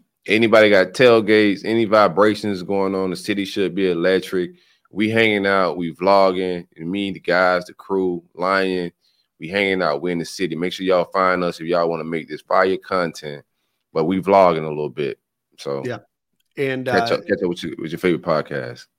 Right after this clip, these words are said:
Speaker 2: Absolutely. We will let you guys know where we're gonna be at. Again, follow us on social media. Uh, and then if you are still here, we appreciate all of you guys. Huge live stream today. Uh, I think we had over a thousand people,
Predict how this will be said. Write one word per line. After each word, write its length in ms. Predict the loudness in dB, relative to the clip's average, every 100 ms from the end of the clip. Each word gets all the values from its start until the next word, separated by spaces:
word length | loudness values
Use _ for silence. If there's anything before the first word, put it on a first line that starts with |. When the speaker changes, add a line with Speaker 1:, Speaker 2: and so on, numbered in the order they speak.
| _
Speaker 2:
Absolutely. 600 | -14 -14 -12 -14 -14 -14
We 220 | -12 -6 -6
will 360 | -4 -6 -6
let 260 | -6 -6 -8
you 220 | -10 -6
guys 360 | -2 -2 -4 -6
know 200 | -6 -4
where 280 | -4 -6
we're 140 | -6 -8
gonna 160 | -10 -10
be 240 | -10 -8
at. 380 | -4 -4 -4 -8
Again, 280 | -12 -10 -8
follow 280 | -4 -2
us 120 | -4 -8
on 80 |
social 300 | -10 -10 -10
media. 580 | -6 -2 0 0 0 -4 -10 -20 -18 -10
Uh, 240 | -8 -8 -10
and 220 | -8 -6
then 340 | -4 -2 -4 -6
if 220 | -4 -4
you 160 | 0 0
are 100 | 0
still 240 | -4 -8
here, 260 | -6 -6 -6
we 120 | -6
appreciate 580 | -8 -8 -8 -6 -6 -4
all 180 | -4 -4
of 140 | -6
you 140 | -8
guys. 400 | -4 -2 -2 -4
Huge 400 | -8 -8 -8 -8
live 360 | -4 -2 -2 -4
stream 340 | -10 -10 -10 -12
today. 560 | -12 -6 -4 -4 -6 -12 -20 _
Uh, 160 | -16 -14
I 60 | -14
think 220 | -14 -12
we 100 | -10
had 120 | -8
over 180 | -10 -12
a 40 |
thousand 400 | -10 -10 -10 -12
people, 400 | -16 -16 -14 -16